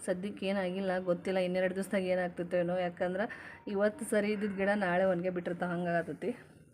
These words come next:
ಇದು ಕೂಡ ಅಷ್ಟ, ಎಷ್ಟು ಚಂದ ಹೂ ಬಿಡತ್ತಿತ್ತು ಗುಲಾಬಿ ಹೂವು, ಈ ಗಿಡನೂ ಒಣಗೈತಿ.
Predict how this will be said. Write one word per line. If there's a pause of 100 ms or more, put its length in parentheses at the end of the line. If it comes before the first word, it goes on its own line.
(720)
ಇದು
ಕೂಡ
ಅಷ್ಟ, (800)
ಎಷ್ಟು
ಚಂದ
ಹೂ
ಬಿಡತ್ತಿತ್ತು
ಗುಲಾಬಿ
ಹೂವು, (680)
ಈ
ಗಿಡನೂ
ಒಣಗೈತಿ.